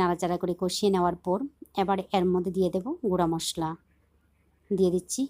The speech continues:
হাফ চা চামচ হলুদের গুঁড়া, হাফ চা চামচ জিরার গুঁড়া, লাল মরিচের গুঁড়া, ঝাল বুঝে লঙ্কাটা ব্যবহার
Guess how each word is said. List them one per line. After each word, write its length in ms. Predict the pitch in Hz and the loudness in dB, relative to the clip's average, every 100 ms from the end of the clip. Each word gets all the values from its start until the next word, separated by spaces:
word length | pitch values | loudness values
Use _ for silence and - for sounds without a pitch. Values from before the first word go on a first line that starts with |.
| - | -2
হাফ 140 | 202 - | -4 -2
চা 80 | 170 | -4
চামচ 300 | 180 180 170 - | -2 0 -2 -2
হলুদের 380 | 196 175 175 175 180 | 0 0 0 -2 -2
গুঁড়া, 180 | 190 320 _ _ _ _ _ _ | -4 -6 _ _ _ _ _ _
হাফ 200 | - 185 - | -4 -4 -4
চা 80 | 180 180 | -8 -2
চামচ 260 | 170 175 170 | 0 0 0
জিরার 280 | 185 180 175 175 | -4 -2 -4 -4
গুঁড়া, 160 | 190 330 _ _ _ _ _ _ _ _ _ _ _ _ _ 185 | -6 -6 _ _ _ _ _ _ _ _ _ _ _ _ _ -2
লাল 280 | 180 180 180 180 | 2 4 4 2
মরিচের 360 | 175 170 170 175 | 0 -2 -4 -2
গুঁড়া, 160 | 185 311 _ _ - | -4 -6 _ _ -10
ঝাল 240 | - 190 180 | -4 0 0
বুঝে 200 | 175 170 190 | -2 -2 2
লঙ্কাটা 340 | 175 180 180 370 208 | 2 0 -8 -6 -2
ব্যবহার 260 | 175 170 | 0 0